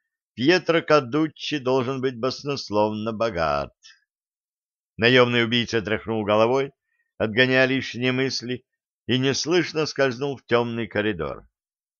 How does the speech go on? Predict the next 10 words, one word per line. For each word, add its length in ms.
Теперь 300
он 140
двигался 480
легко 380
и 100
бесшумно, 800
как 160
ветер 460
меж 280
деревьев. 640